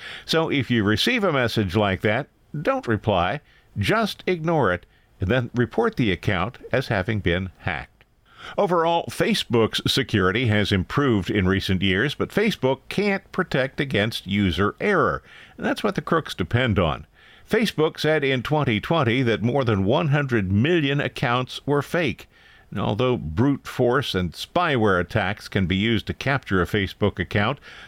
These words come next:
the most common method is social engineering. Naive users are presented with information that they fail to recognize as phony.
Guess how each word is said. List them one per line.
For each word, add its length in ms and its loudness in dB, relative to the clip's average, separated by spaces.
the 100 0
most 440 -2
common 500 2
method 400 2
is 320 0
social 580 0
engineering. 720 0
Naive 440 0
users 500 2
are 140 2
presented 580 0
with 180 0
information 560 0
that 200 -2
they 180 2
fail 420 0
to 120 0
recognize 840 0
as 160 -4
phony. 480 -2